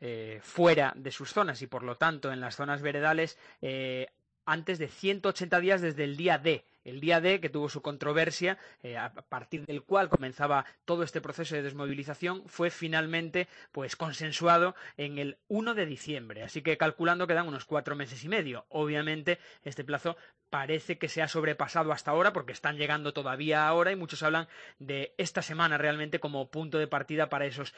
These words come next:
seis meses que deben terminar con la entrega de las armas. Y entonces la paz estará ya presente. Antes quedarán curvas, seguro muchas polémicas, empezando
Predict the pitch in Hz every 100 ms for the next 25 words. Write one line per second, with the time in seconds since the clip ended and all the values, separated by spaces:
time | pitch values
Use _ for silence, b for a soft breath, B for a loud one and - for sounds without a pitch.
0 | B - 165 143 151 151 - 139 143 135
1 | 131 135 143 147 135 127 135 139 139 B
2 | B B 143 147 214 202 135 165 175 160
3 | 156 190 196 220 214 170 180 - B B
4 | 147 - 135 139 143 156 156 139 131 117
5 | 98 113 139 170 180 175 156 156 151 139
6 | _ 185 196 190 190 196 196 - _ -
7 | 127 139 156 156 135 147 170 185 165 -
8 | 143 165 170 143 139 139 156 160